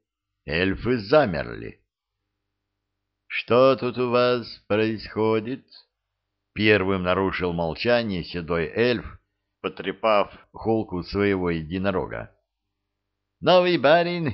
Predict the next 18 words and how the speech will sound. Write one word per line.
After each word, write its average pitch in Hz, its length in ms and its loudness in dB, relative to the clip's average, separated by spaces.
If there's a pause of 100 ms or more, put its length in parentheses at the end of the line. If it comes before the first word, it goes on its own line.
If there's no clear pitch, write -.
(140)
приехал», 110 800 -2 (480)
радостно 104 920 0
сказала 113 640 0
ему 98 440 0
одна 90 460 0
баба. 78 500 -2 (1500)
«Объяснил 156 1200 0 (200)
нашим 104 680 -2 (140)
мужикам, 90 760 -2 (240)
как 117 220 2
надо 127 440 0
правильно 117 640 0
жить». 120 760 -6 (400)
Не 117 180 2
менее 92 440 2
радостно 135 600 2
добавила 90 560 0
другая. 78 640 -4